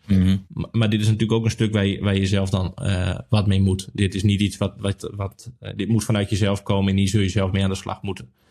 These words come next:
Speaker 2: eh, om de voordelen ervan te, eh, nou ja, ervan te hebben.
Speaker 1: Ja, kijk, er wordt inderdaad veel hulp geboden, eh, maar het is natuurlijk al aan het, aan het individu zelf van, pak je die hulp ook beet?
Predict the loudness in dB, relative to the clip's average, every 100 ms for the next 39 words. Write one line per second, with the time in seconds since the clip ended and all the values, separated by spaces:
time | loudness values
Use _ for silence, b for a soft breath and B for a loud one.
0 | b b b -4 0 4 4 4 2 2
1 | 2 0 0 0 2 0 0 -4 -2 2
2 | 2 2 0 -4 _ -2 0 0 0 0
3 | 2 2 0 -4 _ _ _ -4 -2 -4
4 | -8 -4 -4 -6 B B B B B -2
5 | 2 2 0 0 2 2 0 -2 0 2
6 | 2 2 2 0 -8 -8 -2 0 2 2
7 | 2 2 0 -6 _ _ -20 B B B
8 | B B -2 0 2 0 0 -4 -4 -2
9 | -2 -2 -2 0 0 0 0 0 0 0
10 | 2 2 2 0 0 0 -2 -6 -12 -2
11 | -2 0 -4 -2 -2 0 0 -2 -4 -6
12 | -2 0 -2 -6